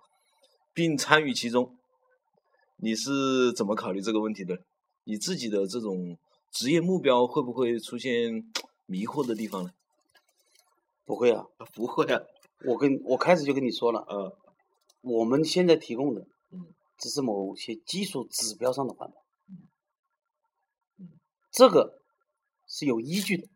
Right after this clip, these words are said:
Speaker 2: 我前提条件就是说，我们根据这个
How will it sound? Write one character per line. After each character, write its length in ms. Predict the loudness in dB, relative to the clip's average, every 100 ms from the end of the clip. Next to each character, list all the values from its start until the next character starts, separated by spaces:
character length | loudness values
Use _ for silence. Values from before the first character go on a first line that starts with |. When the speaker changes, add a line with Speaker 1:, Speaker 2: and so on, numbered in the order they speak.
| _ _ _ _
Speaker 2:
我 180 | -4 -4
前 320 | -2 -2 -4
提 140 | -4
条 180 | 0 0
件 140 | 0
就 60 | -6
是 60 | -8
说， 140 | -14 _ _ _ _ _ 0
我 100 | 2
们 200 | 2 4
根 260 | 4 4
据 100 | -2
这 140 | -4 -4
个 180 | -4